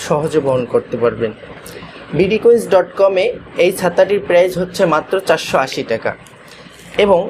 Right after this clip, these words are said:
সাধারণ ক্যাপসুল ছাতা, যেটি আপনি প্লাস্টিকের বক্সে পেয়ে যাবেন, এই ছাতাটির প্রাইস হচ্ছে মাত্র তিনশো নব্বই টাকা। এটাও খুব সুন্দর এবং ছোট। এখন যে ছাতাটি দেখতে পাচ্ছেন, এটি কালারফুল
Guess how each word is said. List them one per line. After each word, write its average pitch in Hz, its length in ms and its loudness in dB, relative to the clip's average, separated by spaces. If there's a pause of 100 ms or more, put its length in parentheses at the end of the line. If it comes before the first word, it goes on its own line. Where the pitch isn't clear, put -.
(160)
সাধারণ 196 420 0 (100)
ক্যাপসুল 180 380 -4
ছাতা, 170 220 0 (100)
যেটি 156 160 -4 (100)
আপনি - 160 -10 (120)
প্লাস্টিকের 160 540 0
বক্সে 147 320 -4
পেয়ে 143 200 2
যাবেন, 139 240 2 (520)
এই 175 140 2
ছাতাটির 175 440 -2
প্রাইস 160 320 4
হচ্ছে - 260 -4 (120)
মাত্র - 580 -4 (280)
তিনশো 185 460 -4
নব্বই 135 400 0
টাকা। 113 220 -2 (720)
এটাও 247 260 4
খুব 226 100 0 (140)
সুন্দর 196 360 2
এবং 185 120 0 (120)
ছোট। 127 160 -4 (1080)
এখন 233 240 -2
যে 240 120 2
ছাতাটি 226 300 0 (100)
দেখতে 214 280 0
পাচ্ছেন, 214 260 0 (100)
এটি 196 100 -2 (100)
কালারফুল 202 580 0